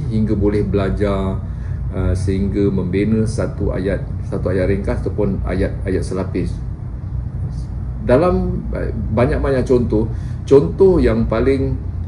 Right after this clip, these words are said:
jelas teknik scaffolding ataupun zon proksima ni, zon perkembangan proksima kanak-kanak ni, kita boleh lihat dalam, uh, aktiviti mengayuh basikal.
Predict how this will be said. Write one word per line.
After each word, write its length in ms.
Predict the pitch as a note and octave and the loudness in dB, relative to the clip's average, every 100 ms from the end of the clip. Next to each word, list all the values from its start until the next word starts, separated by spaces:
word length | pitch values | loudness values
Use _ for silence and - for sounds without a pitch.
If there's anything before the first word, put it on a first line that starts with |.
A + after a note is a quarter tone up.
| - | 0
jelas 460 | G#2+ C#3 B2 A2+ - | 6 6 6 2 2
teknik 320 | G#2+ A#2+ B2+ | 0 0 -2
scaffolding 800 | - A2+ - A2 G#2+ G#2+ A2+ G#2+ | -2 -2 2 2 2 2 0 -2
ataupun 680 | G2+ A2 - A#2+ A#2+ A#2 G2+ | 0 0 2 2 2 0 2
zon 320 | C3 B2 B2 A#2 - | 4 4 2 -2 -2
proksima 640 | A#2 G2 - B2+ C#3+ B2 | -2 -2 0 0 0 0
ni, 240 | G2 G2+ - - - - | 0 0 -2 -4 -4 -4
zon 480 | - D#3 E3 E3 - | 2 4 4 2 -2
perkembangan 560 | B2+ C3+ B2+ B2+ B2 | 0 2 2 2 0
proksima 420 | - - C3 C#3 B2 | -2 -2 -2 -2 -2
kanak-kanak 480 | A#2 A2 B2 B2+ A2+ F#2+ | -2 0 0 0 0 -2
ni, 100 | - - - - - - - - | -2 -4 -6 -6 -6 -6 -6 -4
kita 240 | B2+ C#3 | 0 4
boleh 320 | C3+ B2+ B2+ | 6 8 6
lihat 400 | A#2 C3 C3 - | 4 2 0 -2
dalam, 560 | A2+ G#2+ A#2+ A#2 A#2 A#2 - - - | 0 2 2 2 0 0 -2 -4 -4
uh, 400 | G#2 G#2+ G#2 G#2 G2+ | -2 0 0 0 0
aktiviti 760 | A2 A2+ A2 A2 - A#2+ A#2 | 0 2 2 2 2 0 2
mengayuh 320 | A2+ A2 A2+ A2+ | 2 4 4 4
basikal. 500 | G#2+ - A#2+ F2+ | 2 0 0 0